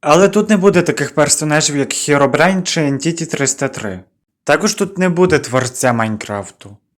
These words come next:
Вперед! Десяте місце. Кінь-скелет. Ви подумаєте, що я здурів, бо це мирний моб.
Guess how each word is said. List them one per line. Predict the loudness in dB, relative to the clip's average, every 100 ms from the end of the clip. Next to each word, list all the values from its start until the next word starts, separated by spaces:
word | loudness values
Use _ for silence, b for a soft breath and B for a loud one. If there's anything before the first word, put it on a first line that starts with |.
| _
Вперед! | -14 0 4 6 6 6 2 -4 -16 _ _ _ -8
Десяте | -4 -4 -4 -6 -4 -4
місце. | -2 -2 -2 -8 -10 -12 _ _
Кінь-скелет. | -4 -4 -2 -6 0 0 0 -4 -6 -20 _ _ _ _ -4
Ви | -4
подумаєте, | -2 -4 0 0 -2 -4 -6
що | -4 -4
я | -4
здурів, | -4 -6 -4 -2 -2
бо | -4 -8
це | -4 -2
мирний | 0 -2 -2 -4
моб. | -4 -6 -10